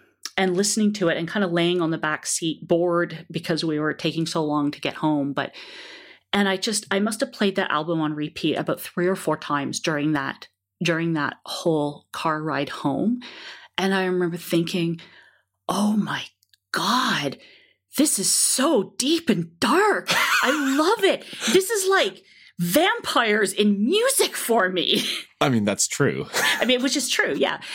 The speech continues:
Speaker 1: And it was just, it, it spoke to me on this other level. And it was
Speaker 2: Mm-hmm.
Speaker 1: like,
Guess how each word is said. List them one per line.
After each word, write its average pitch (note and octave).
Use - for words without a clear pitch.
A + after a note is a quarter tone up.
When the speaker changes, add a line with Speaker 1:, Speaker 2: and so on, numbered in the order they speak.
Speaker 1:
And C4
it C4
was D4
just, -
it, -
it B3
spoke -
to C#4+
me A3
on F3
this F3
other G#3+
level. D#3+
And F3+
it F3+
was A#2
Speaker 2:
Mm-hmm. G#2+
Speaker 1:
like, E3+